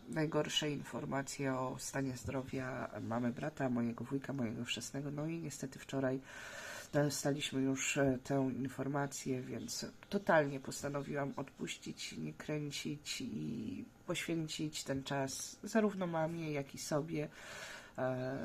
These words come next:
rozmawiałam też z córkami wujka i tak dzień przeszedł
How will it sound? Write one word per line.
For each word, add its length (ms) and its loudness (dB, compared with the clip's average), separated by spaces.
rozmawiałam 580 0
też 300 -2
z 120 -6
córkami 540 -2
wujka 680 0
i 320 -8
tak 160 -8
dzień 260 0
przeszedł 520 0